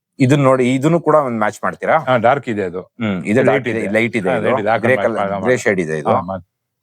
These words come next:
Speaker 1: ಅದಕ್ಕೋಸ್ಕರ
Speaker 2: ಹ್ಮ್.
Speaker 1: ಇದನ್ನು ನೋಡ್ತೀರಾ ನೀವು?
Speaker 2: ನೋಡ್ತೀವಿ, ನೋಡ್ತೀವಿ.
Speaker 1: ಮತ್ ಇನ್ನೇನ್ ನೋಡ್ಬೇಕಾಗತ್ತೆ ಸರ್ ಒಂದ್ ಜೊತೆ ಹಾಕ್ಬೇಕು ಅಂದ್ರೆ?
Speaker 2: ಅದೇ ಶೇಪ್ ಅಲ್ಲೇ ನೋಡ್ಕೊಂಡು ಹಾಕೋದೆಲ್ಲ.
Speaker 1: ಮೇನ್ ನಿಮ್ದು
Speaker 2: ಶೇಪ್.
Speaker 1: ಪ್ಯಾಟರ್ನ್ ಶೇಪ್.
Speaker 2: ಶೇ-, ಶೇಪ್.
Speaker 1: ಓಕೆ.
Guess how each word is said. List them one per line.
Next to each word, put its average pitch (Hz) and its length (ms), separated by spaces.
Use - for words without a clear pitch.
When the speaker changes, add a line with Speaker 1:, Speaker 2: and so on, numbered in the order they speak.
Speaker 1:
ಅದಕ್ಕೋಸ್ಕರ 87 520
Speaker 2:
ಹ್ಮ್. 95 160
Speaker 1:
ಇದನ್ನು 143 260
ನೋಡ್ತೀರಾ 87 400
ನೀವು? 117 140
Speaker 2:
ನೋಡ್ತೀವಿ, 110 240
ನೋಡ್ತೀವಿ. 98 280
Speaker 1:
ಮತ್ 151 200
ಇನ್ನೇನ್ 190 280
ನೋಡ್ಬೇಕಾಗತ್ತೆ 117 560
ಸರ್ 90 160
ಒಂದ್ 95 160
ಜೊತೆ 110 200
ಹಾಕ್ಬೇಕು 87 340
ಅಂದ್ರೆ? 82 180
Speaker 2:
ಅದೇ 165 280
ಶೇಪ್ 160 320
ಅಲ್ಲೇ 156 140
ನೋಡ್ಕೊಂಡು 123 360
ಹಾಕೋದೆಲ್ಲ. 87 400
Speaker 1:
ಮೇನ್ 110 220
ನಿಮ್ದು 104 600
Speaker 2:
ಶೇಪ್. 127 120
Speaker 1:
ಪ್ಯಾಟರ್ನ್ 110 320
ಶೇಪ್. 101 320
Speaker 2:
ಶೇ-, 98 220
ಶೇಪ್. - 400
Speaker 1:
ಓಕೆ. 80 480